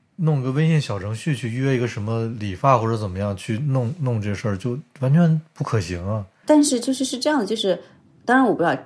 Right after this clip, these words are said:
Speaker 2: 八九十岁的老爷爷老奶奶，我没有接触过，所以我很难说。但是这其实跟我刚才说的那个东西也是，就是我觉得其实我们还是挺能适应规则的一个民族。你说逆来也，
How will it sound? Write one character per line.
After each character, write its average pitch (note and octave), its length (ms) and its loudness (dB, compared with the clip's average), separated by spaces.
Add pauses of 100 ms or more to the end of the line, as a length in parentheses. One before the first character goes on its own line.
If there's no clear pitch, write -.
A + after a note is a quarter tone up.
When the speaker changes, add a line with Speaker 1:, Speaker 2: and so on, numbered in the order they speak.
(200)
Speaker 2:
八 F#3+ 180 0
九 D#3+ 220 0
十 A2+ 200 -8
岁 D3+ 200 0
的 F2 260 -2
老 - 160 -4
爷 A#2 120 -4
爷 C#3 100 2
老 G2 180 -2
奶 C#3+ 240 2
奶， G2 140 -6
我 A#2+ 100 -6
没 A#2+ 100 -2
有 C#3 80 0
接 F3+ 220 0
触 F3 180 -4
过， D3+ 300 0
所 - 160 -6
以 - 20 0
我 C#3+ 120 0
很 - 180 -6
难 - 160 -8
说。 E3+ 400 0 (380)
但 F#3 180 8
是 C#3+ 600 -2 (180)
这 F#3+ 300 4
其 - 160 -8
实 E3 80 -2
跟 G3 180 2
我 C3+ 80 0
刚 D#3 180 -2
才 D#3 80 -4
说 E3+ 200 -4
的 D#3 80 -2
那 D#3+ 80 0
个 D3 80 -2
东 D#3 120 2
西 F3 120 -2
也 - 100 -4
是， - 260 -6
就 D#3+ 160 0
是 D#3+ 160 -2
我 C#3+ 160 0
觉 A#2 200 -4
得 D#3 320 0
其 - 200 -8
实 D#3+ 140 -4
我 D#3 160 2
们 - 140 -4
还 - 160 -6
是 E3 340 0 (380)
挺 D3+ 240 2
能 C3 160 2
适 - 280 0
应 D3+ 160 4
规 D3+ 220 0
则 D3 140 -4
的 G#2 100 -6
一 - 140 -6
个 - 120 -4
民 B2+ 220 -2
族。 - 260 -12 (380)
你 D3+ 240 -2
说 F#3+ 160 -2
逆 A#3 280 4
来 D#3 180 2
也， D3+ 240 -2